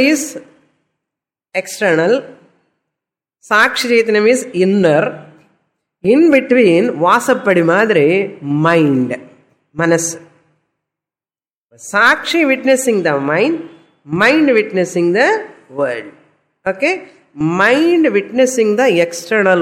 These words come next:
world. Mind is internal or external? Internal. Sakshi is seeing the internal mind.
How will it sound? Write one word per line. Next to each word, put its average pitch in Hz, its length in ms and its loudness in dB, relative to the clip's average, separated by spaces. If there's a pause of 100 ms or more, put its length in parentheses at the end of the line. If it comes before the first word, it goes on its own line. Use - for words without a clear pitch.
(160)
world. 160 520 2 (1800)
Mind 320 300 2
is 262 60 0
internal 320 580 2
or 262 160 2
external? 160 460 -2 (1080)
Internal. 143 420 -2 (760)
Sakshi 285 480 0 (100)
is 330 120 -4
seeing 254 320 0 (100)
the 262 60 4 (140)
internal 202 540 2 (440)
mind. 120 400 -6